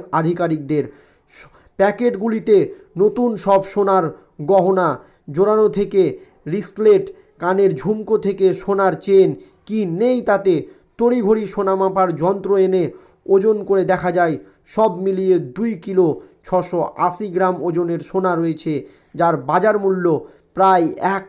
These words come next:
কোটি সাঁইত্রিশ লক্ষ টাকা। হাওড়ার নয় নম্বর প্ল্যাটফর্ম থেকে আটক করে ওই যাত্রীকে এবং চম্বল এক্সপ্রেস ধরে তারা বীরঙ্গনা লক্ষ্মীবাই স্টেশনে যাওয়ার কথা ছিল,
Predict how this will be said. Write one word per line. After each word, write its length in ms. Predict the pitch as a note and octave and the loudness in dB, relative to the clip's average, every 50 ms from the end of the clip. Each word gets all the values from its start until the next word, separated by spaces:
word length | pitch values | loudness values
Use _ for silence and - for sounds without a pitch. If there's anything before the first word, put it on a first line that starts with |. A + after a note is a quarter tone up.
| - _ - | -14 _ -4
কোটি 380 | F3+ F3 F3 F#3 F3+ E3 C#3+ - - - | -4 -4 -2 -4 -6 -6 -6 -8 -10 -8
সাঁইত্রিশ 560 | - F3+ G3 G3 F#3+ F#3+ E3+ F3+ E3+ E3+ - | -4 -2 0 -2 -2 -4 -8 -8 -8 -6 -4
লক্ষ 280 | E3+ E3+ E3+ - - | -6 -6 -6 -6 -10
টাকা। 380 | E3 D3 D#3 C#3+ D#3 D3+ C#3 A#2+ - - _ _ _ _ | -6 -6 -4 -2 -2 -2 -2 -4 -6 -14 _ _ _ _
হাওড়ার 540 | - B2+ C#3+ F3+ G#3 G3+ G3 F#3+ F#3 E3 D#3 | -8 0 2 4 4 4 4 4 2 2 0
নয় 240 | D#3 F3 F#3+ G#3 G#3+ | -2 0 0 0 2
নম্বর 400 | G#3 G#3 G3 F#3+ F#3 F#3+ F3 D#3 | 0 -2 -2 2 2 2 2 2
প্ল্যাটফর্ম 600 | - - F3+ F#3+ A3 A3 A3 - G#3 G3+ F#3+ F3 | -2 -2 2 2 2 2 0 -4 -6 -6 -4 -4
থেকে 380 | E3 F#3+ F3 - - F3 C#3 - - - _ _ _ _ _ - | -4 -6 -4 -2 -2 -2 -2 -4 -8 -18 _ _ _ _ _ -2
আটক 380 | D#3+ F3+ F3+ - G#3+ G3+ F3+ - - - - _ - D3 D#3 D#3 _ - - D#3 D#3 | -2 -2 2 4 4 4 4 2 -2 -14 -20 _ -14 -14 -14 -16 _ -14 -14 -10 -2
করে 200 | - F#3 F3 F3+ | 0 0 2 2
ওই 180 | F3 E3+ E3+ E3 | 2 2 0 0
যাত্রীকে 760 | C3+ E3+ F3 F3 E3+ E3+ - D#3+ E3+ E3 - D#3+ D3+ C3+ - - - _ _ _ - | -2 -2 -2 -2 -2 -6 -10 -10 -8 -4 -2 -2 -2 -2 -6 -10 -20 _ _ _ -6
এবং 400 | - F3 F#3+ G3+ G3 F#3 E3 C#3 - - _ _ | -2 0 2 4 2 2 0 -2 -8 -14 _ _
চম্বল 460 | - G3+ G3+ G3+ G#3 G3+ G3+ G#3 G3+ G3 | -2 -2 -2 -2 -2 2 2 2 2 2
এক্সপ্রেস 560 | - G3 F#3 F#3+ - - - F#3 F#3+ F3+ E3 | 0 -2 -2 -2 -6 -6 0 2 2 2 2
ধরে 380 | D3+ E3 F#3 F#3 E3+ D3+ - - - _ _ _ | 0 0 0 0 0 -2 -4 -8 -18 _ _ _
তারা 220 | - D#3 E3 E3 D#3+ | -2 0 0 0 0
বীরঙ্গনা 800 | C#3 B2+ F3 G3+ A3 A3+ A3+ A#3 A3 G#3+ A3 G#3 G3+ F3+ C#3 - - - _ _ - - | -2 -2 -2 0 0 0 0 -2 0 -2 0 2 2 0 0 -2 -6 -18 _ _ -8 0
লক্ষ্মীবাই 680 | E3+ G3+ G#3 G#3 - - - A3+ F#3+ G#3 G3 F3+ D#3+ | 2 2 2 2 -2 -10 -8 -2 0 2 2 2 2
স্টেশনে 720 | C#3 C3+ - - _ _ - F#3 F#3+ F#3+ G3 G3+ G3 G3 F#3+ | 0 -4 -10 -20 _ _ 0 0 0 0 0 0 2 2 2
যাওয়ার 340 | E3+ F3 E3+ F3 E3+ E3 D#3 C#3+ C#3 - _ _ - | 4 4 4 4 4 2 2 0 -4 -14 _ _ -6
কথা 240 | - E3+ E3 E3+ E3 | -4 -2 -2 -2 -4
ছিল, 320 | E3+ - E3 D#3 D3+ C3 | -4 -4 -2 -2 -2 -2